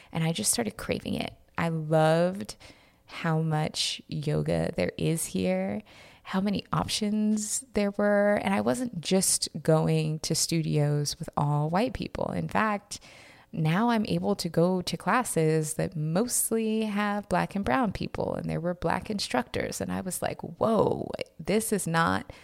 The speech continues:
the Core Power and Ballard anymore." <laughs> Like, yes, I'm into this. Please.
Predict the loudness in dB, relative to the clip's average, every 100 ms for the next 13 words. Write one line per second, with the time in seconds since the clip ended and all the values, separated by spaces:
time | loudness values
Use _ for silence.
0 | -6 -4 0 0 2 0 2 2 2 2
1 | 0 2 2 2 0 -2 -4 -4 -6 -6
2 | -4 -4 -6 -8 -8 -6 -6 -8 -10 -6
3 | -2 -2 -2 -2 -4 -6 -14 -16 -6 -4
4 | -2 -2 -2 0 0 0 -2 -2 -2 -4
5 | -4 -8 _ -18 -14 -4 0 0 0 -2
6 | -4 -8